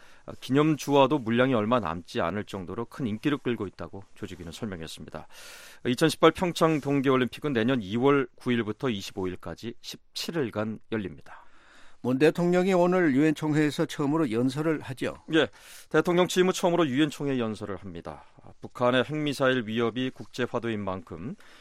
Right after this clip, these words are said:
Speaker 1: 유엔 안보리의 대북 제재 압박을 강조하면서도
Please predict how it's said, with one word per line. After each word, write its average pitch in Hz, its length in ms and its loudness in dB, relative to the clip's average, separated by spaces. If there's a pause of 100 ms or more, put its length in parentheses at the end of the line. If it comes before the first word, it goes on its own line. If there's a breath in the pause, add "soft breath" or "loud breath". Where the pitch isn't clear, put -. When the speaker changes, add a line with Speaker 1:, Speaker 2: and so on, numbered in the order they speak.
(160 soft breath)
Speaker 1:
유엔 135 280 2
안보리의 135 400 2
대북 127 440 0
제재 131 320 0
압박을 123 600 0 (240)
강조하면서도 113 880 -4